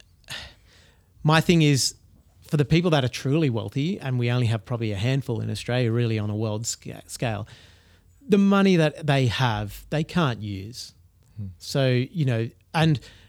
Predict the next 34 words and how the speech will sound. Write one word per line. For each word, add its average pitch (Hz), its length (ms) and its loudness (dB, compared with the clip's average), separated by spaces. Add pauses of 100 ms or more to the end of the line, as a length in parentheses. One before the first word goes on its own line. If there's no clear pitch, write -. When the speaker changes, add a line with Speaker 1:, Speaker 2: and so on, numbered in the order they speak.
(160)
Speaker 1:
for 165 280 4 (100)
a 156 60 0
l-, 143 200 0 (380)
large 147 600 2
part 127 320 0
of 117 100 -2
it, 117 200 -2 (760)
they're 127 340 2
not 120 340 0
going 113 260 -2
to - 100 -10
give 117 180 -2
it 107 80 -4
up 151 220 0
either. 135 300 0 (920)
So 135 340 2
you 131 360 0
need 123 200 2
a 117 60 0
mechanism 110 600 -4
that 98 140 -8
forces - 600 -12
them 117 160 -10
to - 100 -16
give 113 220 -12
it 110 80 -8
up. - 260 -10 (1160)
Speaker 2:
Yep. - 140 -12 (160)
So - 140 -10
a - 20 -4
Speaker 1:
So 80 200 0
Speaker 2:
more - 80 -2
equitable 76 480 -6
distribution. 71 840 -10